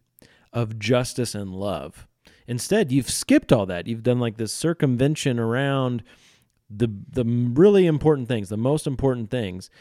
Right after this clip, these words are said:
so you can focus on what's easy to do. And what's easy to do is to give a tenth of your stuff. Now,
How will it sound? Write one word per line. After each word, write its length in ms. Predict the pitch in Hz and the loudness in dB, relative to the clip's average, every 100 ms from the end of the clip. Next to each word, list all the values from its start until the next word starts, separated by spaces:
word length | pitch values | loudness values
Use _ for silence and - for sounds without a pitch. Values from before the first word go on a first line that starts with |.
| - _ | -20 _
so 180 | - - | -6 2
you 160 | 143 156 | 4 4
can 160 | 127 | 0
focus 460 | 117 180 226 156 - | 0 2 2 2 0
on 320 | 107 98 98 | -2 -4 -2
what's 220 | 117 120 - | 0 0 -2
easy 440 | 170 185 156 127 | 0 2 2 -2
to 160 | - 110 | -2 -6
do. 260 | 87 - - | -8 -10 -6
And 140 | 131 | 0
what's 180 | 156 147 | 0 2
easy 240 | 147 131 | 0 0
to 160 | 120 113 | -2 0
do 220 | 156 135 | 0 2
is 120 | 107 | 0
to 100 | - | -4
give 180 | 101 113 | -4 -2
a 40 | 107 | -2
tenth 280 | 131 117 | -6 -6
of 100 | 110 | -6
your 100 | 104 | -8
stuff. 440 | 101 - 78 - _ _ _ _ _ _ _ _ _ | -8 -10 -12 -14 _ _ _ _ _ _ _ _ _
Now, 320 | 139 120 95 | -12 -10 -12